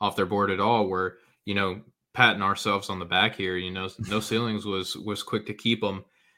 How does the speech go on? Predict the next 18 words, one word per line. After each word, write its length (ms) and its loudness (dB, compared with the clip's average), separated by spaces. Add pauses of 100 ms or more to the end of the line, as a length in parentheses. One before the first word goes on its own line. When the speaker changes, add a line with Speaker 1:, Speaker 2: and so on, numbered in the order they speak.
(100)
Speaker 1:
And, 220 0
uh, 140 4
we're 160 4
starting 400 4
to 60 0
see 240 0
his 180 -2
name 240 -2
now 300 2
enter, 580 -6
you 60 -10
know, 160 -4
dare, 340 0
dare 280 0
we 140 -4
say, 280 -2
top 320 2
ten 380 0